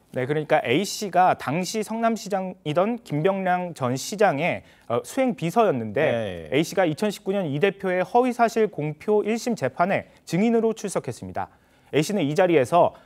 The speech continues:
Speaker 1: 검사 사칭 사건 당시에 김병량 시장과 케이비에스 측 사이에 이재명을 주범으로 몰려는 분위기가 있었다, 이렇게 증언을 했습니다.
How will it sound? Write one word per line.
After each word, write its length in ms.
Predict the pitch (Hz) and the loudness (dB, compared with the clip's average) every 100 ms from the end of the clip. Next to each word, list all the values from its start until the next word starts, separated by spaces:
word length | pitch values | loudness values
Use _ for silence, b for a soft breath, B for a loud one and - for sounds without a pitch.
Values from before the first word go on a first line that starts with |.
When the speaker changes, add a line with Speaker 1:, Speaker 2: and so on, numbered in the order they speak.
| B | B
Speaker 1:
검사 320 | - 151 196 | 0 2 2
사칭 340 | 202 208 - 208 | 0 0 -2 -2
사건 340 | 196 - 196 | -2 0 -2
당시에 600 | 165 139 139 165 175 104 | 2 0 0 2 2 0
김병량 480 | - 156 196 202 196 | -2 0 2 2 -2
시장과 420 | 185 - 165 180 | 0 0 4 2
케이비에스 680 | 202 - 247 226 220 220 190 | 2 -2 -2 2 2 0 -6
측 180 | - - | -8 -4
사이에 420 | 208 202 120 - b b | -2 0 0 -2 b b
이재명을 680 | - 143 214 208 196 208 226 | -8 0 4 4 2 0 -2
주범으로 580 | - - 151 214 220 202 | -4 -4 0 2 4 4
몰려는 480 | 139 139 147 160 190 | 4 4 2 2 -2
분위기가 340 | 127 131 139 | -4 -2 -2
있었다, 480 | 110 117 - 127 101 b b | -2 -4 0 0 0 b b
이렇게 420 | - 127 131 160 175 | 0 0 2 2 0
증언을 400 | - 131 147 156 | 0 0 2 0
했습니다. 500 | 156 135 107 110 | -2 -6 -2 -2